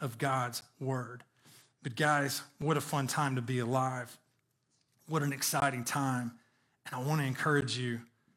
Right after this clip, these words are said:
that the only way you can experience abundance of life is through our Lord Jesus Christ. Freedom is found in Jesus Christ.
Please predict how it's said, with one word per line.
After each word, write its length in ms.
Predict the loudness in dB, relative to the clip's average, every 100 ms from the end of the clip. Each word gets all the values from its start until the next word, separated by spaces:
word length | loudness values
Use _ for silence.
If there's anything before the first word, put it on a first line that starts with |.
| _
that 120 | -8
the 160 | -4 0
only 240 | 2 2
way 280 | 2 4 2
you 160 | 2 0
can 160 | 0
experience 640 | -2 -4 -2 0 0 -2 -4
abundance 1000 | -4 -2 4 4 4 0 -4 -6 -6 -8
of 160 | -8 -4
life 680 | 0 0 0 -4 -10 -14 -16 _ _ _ _ _ -20 _ _ _ -8
is 160 | -6
through 200 | -2 0
our 120 | 0
Lord 260 | 0 0 0
Jesus 400 | -2 -6 -6 -8
Christ. 600 | -10 -12 -12 -12 -14 -14 _ _ _ _ _ _ _ _ _ _ _ _ _
Freedom 440 | -8 0 4 6 4
is 180 | 2
found 580 | -2 -4 0 2 2 -2 -6 -18 _ _ _ _ _ _ _ -6
in 100 | -2
Jesus 440 | -2 -2 -2 -4
Christ. 560 | -6 -8 -12 -12 -14